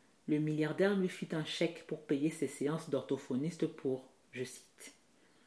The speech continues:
corriger cet accent très ambésien. » Tout le monde applaudit l'humilité de ce milliardaire qui daignait s'approcher d'un petit garçon pauvre.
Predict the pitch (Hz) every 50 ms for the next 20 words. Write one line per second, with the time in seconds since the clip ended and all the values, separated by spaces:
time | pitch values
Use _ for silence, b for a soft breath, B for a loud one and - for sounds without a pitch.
0 | b b b b b _ - - 139 131 143 135 127 170 185 - 170 156 - 135
1 | 123 - - - - 160 160 160 - - - _ - - - 180 180 151 131 131
2 | 123 123 120 120 113 110 113 117 131 - - _ _ _ _ _ _ _ - _
3 | _ _ _ _ _ _ _ _ _ _ _ b b b b b b b b b
4 | b b b _ _ _ _ _ _ _ _ _ _ _ _ _ _ _ _ _
5 | - - 269 254 220 202 170 165 170 180 196 202 196 - - 143 - - 147 143
6 | 135 165 175 156 151 139 139 139 131 127 - 170 165 147 139 - - 160 151 143
7 | 135 135 127 123 127 123 147 165 170 175 170 - 185 151 131 135 131 143 156 160
8 | - - 131 - - 131 - - 170 160 165 151 - 135 - - 165 - 123 120
9 | - - - 139 139 - - 127 120 113 -